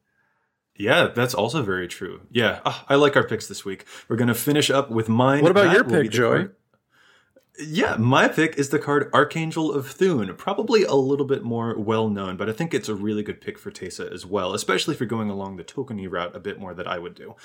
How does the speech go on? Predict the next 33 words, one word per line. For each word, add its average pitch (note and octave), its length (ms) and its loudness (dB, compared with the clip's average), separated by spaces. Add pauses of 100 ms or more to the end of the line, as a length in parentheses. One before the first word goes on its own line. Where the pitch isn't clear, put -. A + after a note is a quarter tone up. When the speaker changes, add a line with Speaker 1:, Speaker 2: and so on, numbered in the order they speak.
(240)
Speaker 1:
Archangel C3+ 380 0
of C3 120 -2
Thune, C3+ 360 0
three D#3 340 0
white, C3 300 4
white A#2 240 0
for G2+ 160 -2
a G2 60 -4
three C#3+ 240 -6
four B2 340 -2
angel G#2+ 260 -4
with G2+ 120 -6
flying C#3+ 400 -2
and B2+ 120 -6
lifelink, F#2+ 420 -6 (280)
and G#2 460 -2
it A#2 100 -4
says G#2+ 240 -2
whenever G#2+ 240 0
you G2 140 -4
gain C3 240 0
life, B2 200 -4
you G#2+ 60 -14
put - 140 -16
a - 20 -14
plus - 260 -8
one B2+ 120 -8
counter F#2+ 400 -8
on F#2 180 -16
each A#2+ 320 -14
creature G#2 500 -6
you F#2 140 -14
control. - 500 -16